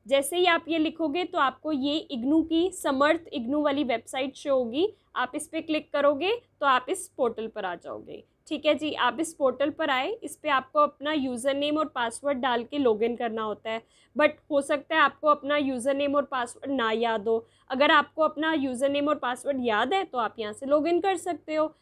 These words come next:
अगर नहीं याद तो उसका भी मैं ऑप्शन बता रही हूँ। ठीक है, रीसेट पासवर्ड पे दबा देना। रीसेट पासवर्ड पे दबाओगे तो यहाँ आपको अपना प्रोग्राम सिलेक्ट करना है।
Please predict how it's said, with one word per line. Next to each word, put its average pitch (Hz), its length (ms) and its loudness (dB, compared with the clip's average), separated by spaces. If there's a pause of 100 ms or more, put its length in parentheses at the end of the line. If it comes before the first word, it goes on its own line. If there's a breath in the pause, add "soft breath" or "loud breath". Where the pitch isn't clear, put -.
(160 soft breath)
अगर 294 200 4
नहीं 311 300 6
याद 381 320 6
तो 339 60 0
उसका 269 300 -4
भी 262 140 -2
मैं 269 100 0
ऑप्शन 370 420 -2
बता 220 320 -2
रही 185 140 -10
हूँ। 185 120 -10 (280 soft breath)
ठीक 302 140 -4
है, 339 120 6
रीसेट 269 400 -2
पासवर्ड 262 360 -4
पे 285 140 -2
दबा 269 280 0
देना। 302 240 2 (220)
रीसेट 269 360 -6
पासवर्ड 277 380 -4
पे 302 120 -4
दबाओगे 285 540 2 (300 soft breath)
तो 294 60 -4
यहाँ 277 320 4
आपको 269 260 0
अपना 302 280 0
प्रोग्राम 233 480 0
सिलेक्ट 220 360 -8
करना 185 260 -8
है। 180 100 -14